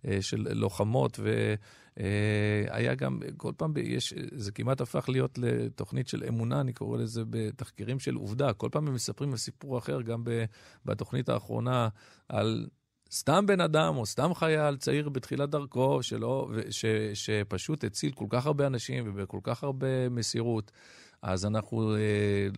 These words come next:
לא צריכים לחכות לרגעים הקשים האלה כדי לדעת אילו כוחות, אה, יש בנו. אנחנו כן צריכים, אה, ללמוד מה-, מהסיפורים האלה שאנחנו,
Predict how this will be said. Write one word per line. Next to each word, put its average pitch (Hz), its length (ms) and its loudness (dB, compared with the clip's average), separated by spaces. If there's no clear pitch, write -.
לא 117 260 4
צריכים 151 380 0
לחכות 123 520 2
לרגעים 107 500 2
הקשים 117 400 -2
האלה 113 180 2
כדי 101 260 -2
לדעת 113 460 2
אילו 117 320 -2
כוחות, 104 460 -4
אה, 98 280 -2
יש 107 320 0
בנו. 117 360 0
אנחנו 101 260 -6
כן 135 160 0
צריכים, 131 480 -2
אה, 113 300 0
ללמוד 117 500 4
מה-, 107 260 4
מהסיפורים 107 720 -2
האלה 131 280 2
שאנחנו, 104 920 0